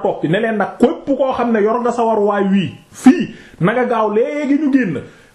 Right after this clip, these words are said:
Ku ko amul, am ñu naan ko, "Noo baal ñu dem Aliya, mooy ca kaw Medina, dem jëli suñu." Mu ne, "Déedéet, du ma leen xaar, parce que <laughs>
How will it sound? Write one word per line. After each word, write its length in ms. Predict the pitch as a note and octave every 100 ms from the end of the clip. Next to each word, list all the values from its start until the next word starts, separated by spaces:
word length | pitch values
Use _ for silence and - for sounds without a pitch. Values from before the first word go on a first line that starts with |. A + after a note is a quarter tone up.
| _
Ku 100 | D4+
ko 140 | E4 E4
amul, 300 | D4 B3+ G3+ B3
am 160 | C4
ñu 60 | A#3+
naan 220 | A#3 G#3+
ko, 120 | A3+
"Noo 160 | A#3 A#3
baal 260 | F#3 A3 A3+
ñu 80 | A3+
dem 160 | A3+
Aliya, 360 | F3+ G3 G#3+ F#3+
mooy 180 | G3+ G#3+
ca 60 | G#3+
kaw 220 | - G#3+
Medina, 340 | G#3 G#3+ G#3
dem 240 | G3 G3+ F3
jëli 180 | G#3+ G3+
suñu." 200 | G#3 F#3+
Mu 120 | F#3
ne, 100 | G3
"Déedéet, 340 | F3+ E3 B2+ -
du 80 | F3+
ma 120 | G3+
leen 140 | G3
xaar, 260 | - D#3+ -
parce 200 | - -
que 80 | - - - - -
<laughs> 140 | -